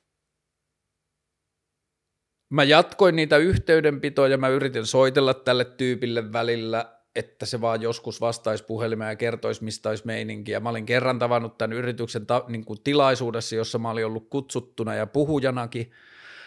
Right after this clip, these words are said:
niin mä tapasin sen yrityksen jä-, tai sen tapahtuman jälkeisellä illallisella yhden hallituksen jä-, tämän yri-, suuryrityksen hallituksen jäsenen. Mä olin siihen yhteydessä ja kerroin tämän keissin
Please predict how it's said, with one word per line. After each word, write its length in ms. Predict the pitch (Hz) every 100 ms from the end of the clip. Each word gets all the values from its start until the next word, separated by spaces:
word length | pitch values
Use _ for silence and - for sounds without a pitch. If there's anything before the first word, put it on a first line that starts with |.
| -
niin 120 | 123 120
mä 80 |
tapasin 480 | 117 117 120 113 113
sen 160 | 117 117
yrityksen 560 | 135 131 127 120 117
jä-, 100 | 113 123 -
tai 160 | 123
sen 160 | 117 117
tapahtuman 460 | 131 135 117 117 117
jälkeisellä 500 | 117 113 113 110 110
illallisella 720 | 135 127 120 117 113 110 107
yhden 220 | 110 110
hallituksen 680 | 123 127 117 110 - 101 104
jä-, 100 | 113 120 120
tämän 260 | 113 117
yri-, 280 | 131 135 131 123
suuryrityksen 760 | 143 135 120 117 107 107 110
hallituksen 640 | 131 147 135 127 - 120 117
jäsenen. 540 | 113 - 110 113 117 - _ _ _ _
Mä 100 | -
olin 180 | 131 120
siihen 420 | 101 131 139 143
yhteydessä 580 | 135 120 - 135 127 -
ja 80 | 117
kerroin 440 | 131 123 123 120
tämän 200 | 117 120
keissin 680 | 117 123 117 - - 117 117